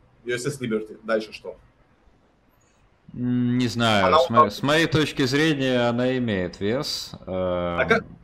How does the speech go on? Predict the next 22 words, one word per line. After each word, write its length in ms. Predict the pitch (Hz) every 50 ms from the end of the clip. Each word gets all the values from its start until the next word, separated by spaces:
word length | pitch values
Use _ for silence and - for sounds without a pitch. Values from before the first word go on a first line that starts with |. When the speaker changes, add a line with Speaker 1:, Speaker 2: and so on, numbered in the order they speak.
| - - -
Speaker 1:
вот 300 | - - - - 147 -
что, 200 | - - 214 185
на 140 | 147 156 156
что 220 | 151 - 226 220
это 140 | 180 - 160
сейчас 360 | 139 - 139 139 185 170 170
влияет? 420 | - 147 147 147 131 110 104 - -
Вот 120 | 127 131
сейчас 300 | 131 - - 185 165 139
мы 100 | 143 135
живем 360 | 127 135 139 180 202 190 185
в 260 | 135 143 143 135 131 127
двадцать, 360 | 135 151 151 - - - -
в 160 | 139 127 123
две 100 | 127 143
тысячи 200 | 147 202 185 -
двадцать 220 | 143 147 143 143 -
четвертом 460 | - 151 151 151 - 139 131 127 - - - - _ - - -
веке. 420 | - 131 143 135 - - 104 104 - - _ _ - - _ _ _ -
<laughs> 400 | 156 147 143 143 - 254 196 -
На 100 | 165 165
что, 400 | 165 - - - 233 226 - 139